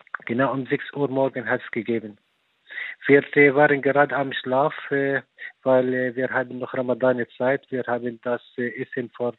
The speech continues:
äh, der Fastenzeit, äh, um circa um vier Uhr.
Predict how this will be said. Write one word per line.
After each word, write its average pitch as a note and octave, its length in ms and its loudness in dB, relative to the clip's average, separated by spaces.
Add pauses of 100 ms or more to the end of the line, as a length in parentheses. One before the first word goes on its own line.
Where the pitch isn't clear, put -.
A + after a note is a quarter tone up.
äh, B2 160 -4
der A#2+ 200 -6
Fastenzeit, C3 800 -2 (120)
äh, B2+ 60 -6
um A2+ 220 -8 (100)
circa B2 360 -4
um A#2 140 -12
vier C3+ 300 -2
Uhr. C#3 220 -2